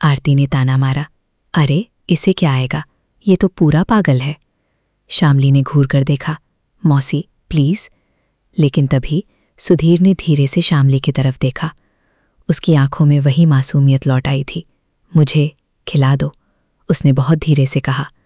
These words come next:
पूरा कमरा एकदम शांत हो गया। आरती का चेहरा तुरंत सख्त हो गया।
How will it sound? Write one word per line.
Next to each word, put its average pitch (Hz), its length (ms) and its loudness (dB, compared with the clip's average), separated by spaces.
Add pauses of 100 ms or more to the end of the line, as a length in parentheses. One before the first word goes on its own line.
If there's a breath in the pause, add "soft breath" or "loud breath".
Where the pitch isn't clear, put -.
(520)
पूरा 170 320 2
कमरा 143 380 0
एकदम 156 320 0
शांत 131 400 -2
हो 139 60 0
गया। 160 240 -6 (880)
आरती 147 320 0
का 147 120 0
चेहरा 147 340 0
तुरंत 143 340 2
सख्त - 340 -4
हो 131 60 0
गया। 139 240 -6